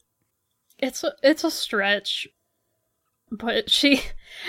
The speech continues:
and, like, the way, so she decides she's gonna impersonate this girl, and then she goes and sits in a park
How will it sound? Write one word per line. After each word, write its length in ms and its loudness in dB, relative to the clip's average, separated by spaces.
and, 160 8
like, 240 6
the 140 10
way, 500 6
so 340 2
she 200 -2
decides 540 4
she's 200 -8
gonna 180 -4
impersonate 600 -4
this 160 -10
girl, 600 -6
and 140 -2
then 100 0
she 140 -4
goes 260 0
and 120 -4
sits 360 -8
in 120 -4
a 60 -2
park 540 -4